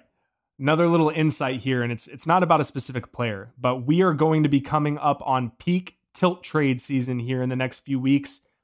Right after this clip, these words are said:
Like we've said before, be the first one to the party. That means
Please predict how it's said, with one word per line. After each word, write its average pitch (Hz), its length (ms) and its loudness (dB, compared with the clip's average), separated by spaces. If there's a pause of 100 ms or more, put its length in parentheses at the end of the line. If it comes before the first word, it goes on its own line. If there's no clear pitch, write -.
(120)
Like 139 180 0
we've 175 200 2
said 165 220 -4
before, 135 540 0 (260)
be 160 180 2
the 175 100 2
first 170 400 0
one 147 160 0
to 139 100 -6
the 135 80 -2
party. 123 540 0 (220)
That 139 260 2
means 147 400 2